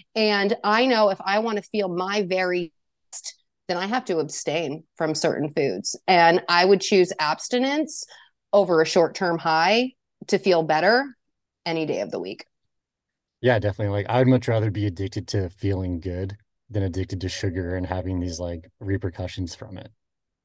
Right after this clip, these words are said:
Speaker 1: Oh, yeah, totally. And it's very, it's very black and white. I mean, I have worked with, um, some clients, and, you know, I think some people,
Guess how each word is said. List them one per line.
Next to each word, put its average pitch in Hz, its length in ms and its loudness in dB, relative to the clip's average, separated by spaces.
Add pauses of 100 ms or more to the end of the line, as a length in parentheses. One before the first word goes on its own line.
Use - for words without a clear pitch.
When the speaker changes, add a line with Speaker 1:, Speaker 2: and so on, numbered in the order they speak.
(320)
Speaker 1:
Oh, 311 180 6
yeah, 233 380 2 (140)
totally. 240 300 6
And 226 140 6
it's 233 140 2
very, 302 420 4 (420)
it's 226 180 0
very 220 280 0
black 190 320 -2
and 190 140 -2
white. 180 360 -4
I 190 80 -4
mean, 202 180 -2
I 214 200 -6
have 262 180 -4
worked 208 520 -4 (360)
with, 180 640 4 (120)
um, 165 420 0 (120)
some 190 320 0
clients, 196 800 -4 (340)
and, 180 520 0
you 202 100 0
know, 190 140 -2
I 190 140 0
think 262 300 -2
some 214 340 -2
people, 277 720 2